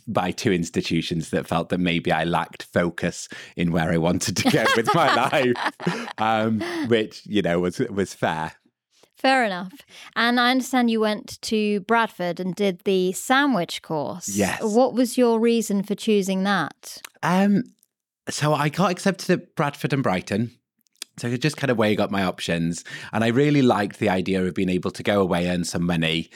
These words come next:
Speaker 1: 'cause four years seemed like a really long time, um, especially back then when I was kind of eighteen. And, you know, that was nearly the whole of my secondary education going again. So, um, it was kind of close enough to home that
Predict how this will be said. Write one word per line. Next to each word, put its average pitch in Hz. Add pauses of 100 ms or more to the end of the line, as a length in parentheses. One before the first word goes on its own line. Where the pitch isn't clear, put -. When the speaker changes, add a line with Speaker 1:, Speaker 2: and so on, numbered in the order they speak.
(240)
Speaker 1:
'cause -
four 95
years 95
seemed 98
like 95
a 98
really 95
long 98
time, 107 (320)
um, 92
especially 110
back -
then 92
when 87
I 87
was 85
kind 90
of 80
eighteen. 82
And, 82 (380)
you -
know, 82
that 95
was 90
nearly 87
the 87
whole 90
of 82
my 82
secondary 82
education 80
going 78
again. 78
So, 80 (540)
um, 92 (100)
it 110
was 107
kind 135
of 135
close 170
enough 175
to 127
home 113 (500)
that 104